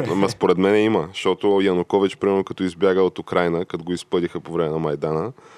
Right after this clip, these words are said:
а, и като влязаха спонтанно организираните протестъри в,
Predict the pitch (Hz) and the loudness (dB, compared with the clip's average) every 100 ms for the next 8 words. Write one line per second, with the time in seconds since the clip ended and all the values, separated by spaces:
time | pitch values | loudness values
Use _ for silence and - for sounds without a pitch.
0 | - - _ - 92 92 90 87 - - | -20 -20 _ -4 0 0 0 -8 -8 0
1 | 95 98 - 92 92 90 90 - 90 87 | 0 0 -2 0 2 2 -2 -4 -6 0
2 | 92 92 92 87 87 87 85 90 85 87 | 2 2 2 2 2 0 0 0 0 -4
3 | - 82 90 85 - 85 80 82 | -8 -4 -2 -2 -2 0 0 -4